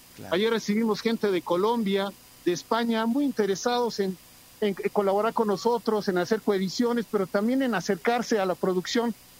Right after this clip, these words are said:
Speaker 2: que tiene la universidad.
Speaker 1: Oye, qué interesante. Además, eh, bueno,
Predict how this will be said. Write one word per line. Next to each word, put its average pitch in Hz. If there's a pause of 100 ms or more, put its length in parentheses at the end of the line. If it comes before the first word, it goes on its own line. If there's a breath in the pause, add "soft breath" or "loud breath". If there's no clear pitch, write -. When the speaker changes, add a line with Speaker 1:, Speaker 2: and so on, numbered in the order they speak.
(140)
Speaker 2:
que 180
tiene 226
la 196
universidad. 175 (1300 loud breath)
Speaker 1:
Oye, 170
qué 220
interesante. 180
Además, 196
eh, 165
bueno, 214